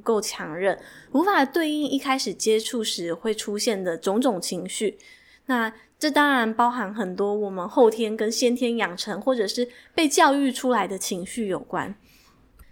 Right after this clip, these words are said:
那么接下来呢，来谈一下第二种情况。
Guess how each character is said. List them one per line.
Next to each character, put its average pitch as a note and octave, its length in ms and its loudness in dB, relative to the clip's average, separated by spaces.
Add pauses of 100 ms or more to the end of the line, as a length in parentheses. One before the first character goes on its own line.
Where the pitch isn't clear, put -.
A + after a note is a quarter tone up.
(160)
那 B3+ 120 2
么 A#3+ 220 0
接 C#4+ 200 -4
下 F#4 220 0
来 C#4+ 160 4
呢， B3 300 -2 (240)
来 F3 160 -4
谈 F3+ 340 -8
一 - 20 -8
下 A#3 220 0
第 F4 240 -6
二 F#4 160 -2
种 F3+ 220 -6
情 E3+ 260 -10
况。 - 320 -4